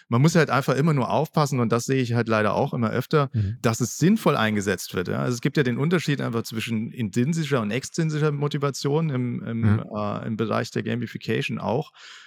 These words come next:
Speaker 1: Und ich sehe halt oft, dass es eben viel auf die extrinsische Mo-, Motivation geht, also dass von außen irgendwie, ja, es werden Punkte vergeben, es werden Badges vergeben, irgendwie ein Highscore.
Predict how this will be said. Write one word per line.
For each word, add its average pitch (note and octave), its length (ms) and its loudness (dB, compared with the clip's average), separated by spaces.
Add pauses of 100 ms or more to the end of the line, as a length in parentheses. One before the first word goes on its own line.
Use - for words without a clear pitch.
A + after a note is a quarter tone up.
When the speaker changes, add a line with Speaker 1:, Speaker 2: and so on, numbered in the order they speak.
(160)
Speaker 1:
Und B2+ 280 2
ich A2 120 -4
sehe C3+ 200 4
halt B2 200 4
oft, - 480 -2 (120)
dass A#2 220 2
es - 400 -10 (160)
eben A#2 600 0 (100)
viel E3 300 -2
auf C3+ 120 0
die A#2 120 -6
extrinsische D#3+ 680 -2
Mo-, D#3 200 -4
Motivation D3+ 600 -2
geht, E3 180 -2
also G#2+ 160 -2
dass A2 120 -4
von A2+ 180 -4
außen D3+ 400 2
irgendwie, C#3 440 -2
ja, B2 180 -2
es A2 140 -6
werden G#2+ 220 -2
Punkte D3 320 -2
vergeben, B2 440 -2
es G2+ 140 -6
werden G2+ 380 -2
Badges B2+ 440 -2
vergeben, A#2+ 580 -2 (420)
irgendwie B2+ 280 0
ein A2 220 0
Highscore. B2+ 720 0